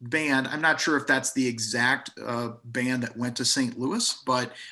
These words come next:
uh, it's from that year. About this time,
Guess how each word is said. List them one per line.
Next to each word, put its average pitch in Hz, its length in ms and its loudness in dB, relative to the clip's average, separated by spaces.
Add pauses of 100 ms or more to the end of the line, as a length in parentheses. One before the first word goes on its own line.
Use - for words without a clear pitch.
(120)
uh, 117 240 -2
it's - 480 0
from 131 460 0
that 113 340 -2
year. 110 460 -6 (1800)
About 160 380 6
this 208 240 4
time, 135 440 2